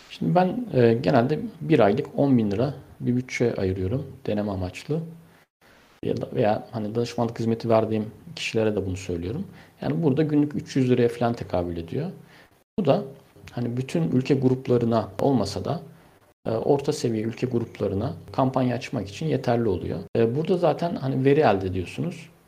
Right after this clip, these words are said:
Yani zaten bir kampanyada en az, e, elli tane indirim olması gerekiyor günlük. E, bu yüzden mesela Amerika'yı hedeflerseniz günlük bir, bir buçuk lira E B M girerseniz yani sadece Amerika'nın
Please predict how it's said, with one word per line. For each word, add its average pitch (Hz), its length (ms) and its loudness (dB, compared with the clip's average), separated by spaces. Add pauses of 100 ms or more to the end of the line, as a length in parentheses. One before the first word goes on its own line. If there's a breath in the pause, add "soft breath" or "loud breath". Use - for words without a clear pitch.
(100)
Yani 113 260 -2 (340)
zaten 127 220 0
bir 131 80 -6
kampanyada 104 580 -2
en 110 80 0
az, 127 320 -4 (200)
e, - 60 -6
elli 120 280 2
tane 113 240 -4
indirim 113 280 0
olması 107 380 -2
gerekiyor 90 400 -2
günlük. 92 420 -6 (120)
E, 101 100 -4
bu 117 60 0
yüzden 101 240 -2
mesela - 280 -6
Amerika'yı 107 640 0
hedeflerseniz 107 840 -4
günlük 110 300 -4
bir, 110 180 -2
bir 113 180 2
buçuk - 260 -12
lira 101 280 2 (320)
E 104 140 2
B 104 80 2
M 107 120 0
girerseniz 104 640 -4 (440 soft breath)
yani 104 80 -4
sadece 107 340 0
Amerika'nın 107 560 0